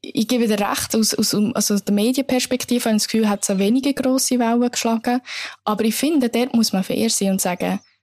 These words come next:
das Problem ist ja das Machtverhältnis. Also er ist der Präsident und er hat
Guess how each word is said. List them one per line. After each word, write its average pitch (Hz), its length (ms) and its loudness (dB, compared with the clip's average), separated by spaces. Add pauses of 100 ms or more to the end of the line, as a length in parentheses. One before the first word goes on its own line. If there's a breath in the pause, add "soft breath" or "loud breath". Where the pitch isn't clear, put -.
das - 80 -4
Problem 190 760 0
ist - 180 -2
ja 180 320 -2
das - 120 -2
Machtverhältnis. - 1120 -4 (340 soft breath)
Also 196 200 0
er 208 140 0
ist 233 180 0
der 196 40 -2
Präsident 185 1000 -4 (380 loud breath)
und 208 200 0 (100)
er 233 420 0 (280)
hat 226 380 -2